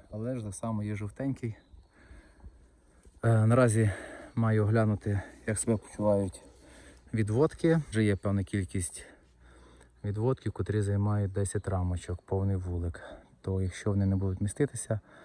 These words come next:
буду відбирати рамки і ставити їм вощинку. І тим самим підсилювати тих, хто ще не розвинувся. Все, йдемо працювати. Оглянув точок.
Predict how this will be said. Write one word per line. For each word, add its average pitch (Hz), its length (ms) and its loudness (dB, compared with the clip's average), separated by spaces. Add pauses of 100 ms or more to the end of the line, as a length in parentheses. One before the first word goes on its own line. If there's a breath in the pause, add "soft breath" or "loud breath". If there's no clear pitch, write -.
(360 loud breath)
буду 107 220 0
відбирати 98 760 4 (680 loud breath)
рамки 117 420 4
і 95 80 -2
ставити 104 440 -2
їм 101 180 -4
вощинку. - 500 -6 (960 loud breath)
І 185 120 0
тим 107 160 0
самим 117 280 4
підсилювати 107 540 0
тих, - 380 -2 (200 loud breath)
хто 101 580 0 (160)
ще - 220 -6
не 95 160 2
розвинувся. 85 680 -2 (1040 loud breath)
Все, - 180 -8
йдемо 104 260 0
працювати. 82 600 -6 (4000 loud breath)
Оглянув 139 380 -4
точок. 165 440 -6